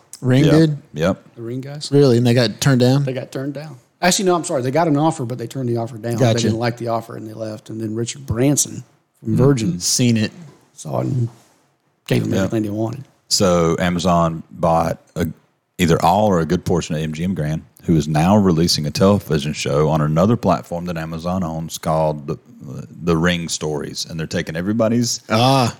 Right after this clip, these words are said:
Speaker 2: s-, uh,
Speaker 1: that's like Confessions of a
Speaker 2: bloopers.
Speaker 1: Taxi Cab Driver
Speaker 2: Yeah.
Speaker 1: or something, yeah.
Speaker 2: Everybody's bloopers.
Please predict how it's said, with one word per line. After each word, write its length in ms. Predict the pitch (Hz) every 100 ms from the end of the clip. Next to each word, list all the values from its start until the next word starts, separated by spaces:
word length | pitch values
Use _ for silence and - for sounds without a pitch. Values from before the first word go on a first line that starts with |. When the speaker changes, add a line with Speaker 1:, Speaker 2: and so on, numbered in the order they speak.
| _
Speaker 2:
s-, 220 | - - - -
uh, 360 | 101 202 196 98
Speaker 1:
that's 180 | 135 -
like 140 | 147
Confessions 520 | - 135 139 104 123
of 100 | 139
a 40 | 127
Speaker 2:
bloopers. 100 | -
Speaker 1:
Taxi 320 | 139 139 131
Cab 360 | 117 123 117 113
Driver 280 | 120 117
Speaker 2:
Yeah. 80 | 113
Speaker 1:
or 40 | 110
something, 380 | 131 110 107 110
yeah. 200 | 113 101 92
Speaker 2:
Everybody's 380 | 87 101 117 123
bloopers. 760 | 113 120 127 - 80 85 -